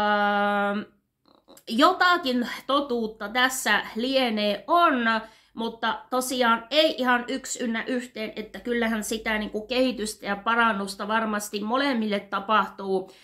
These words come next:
molemmissa vaiheissa, sekä yhdessä ollessa että, ö, erovaiheessa. Mutta tosiaan, koska kaksoisliekki aktivoi sen kundalini-energian, kundalini-energia on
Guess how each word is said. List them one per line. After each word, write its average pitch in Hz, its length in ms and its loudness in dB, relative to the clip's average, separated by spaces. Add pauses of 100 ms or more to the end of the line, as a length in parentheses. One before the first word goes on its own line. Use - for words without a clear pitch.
(240)
molemmissa 233 720 2
vaiheissa, 214 880 2 (240)
sekä 240 760 4
yhdessä 233 640 -2
ollessa 220 640 2
että, 226 560 0
ö, 190 80 -2 (680)
erovaiheessa. 233 1400 0 (460)
Mutta 311 600 -2 (120)
tosiaan, 320 560 2
koska 262 260 -4
kaksoisliekki 349 920 0
aktivoi 269 720 0
sen 240 200 -2
kundalini-energian, 294 1400 0
kundalini-energia 247 2250 0
on 240 320 0